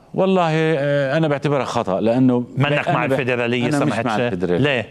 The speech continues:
Speaker 1: لأنه أنا ما في أعيش ببيئة شيعية منغلقة.
Speaker 2: مم.
Speaker 1: ما بقدر.
Speaker 2: مم.
Speaker 1: يعني البيئة ال-، الو-،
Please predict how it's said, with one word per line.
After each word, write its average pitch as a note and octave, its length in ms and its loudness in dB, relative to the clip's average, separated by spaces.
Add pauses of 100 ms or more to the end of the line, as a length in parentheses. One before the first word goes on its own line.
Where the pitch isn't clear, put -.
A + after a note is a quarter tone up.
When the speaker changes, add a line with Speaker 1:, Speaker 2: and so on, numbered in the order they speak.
Speaker 1:
لأنه E3+ 420 2
أنا F3 120 2
ما F3 120 0
في D#3+ 280 0
أعيش B2+ 240 -4
ببيئة A2+ 320 0
شيعية G#2+ 480 0
منغلقة. F#2 640 -2 (580)
Speaker 2:
مم. A#2+ 180 -4 (120)
Speaker 1:
ما C3+ 100 0
بقدر. D#2 320 -2 (460)
Speaker 2:
مم. G#2 160 -8 (380)
Speaker 1:
يعني G2 320 0
البيئة B2 400 2
ال-، F2+ 1300 0
الو-، F#2+ 240 2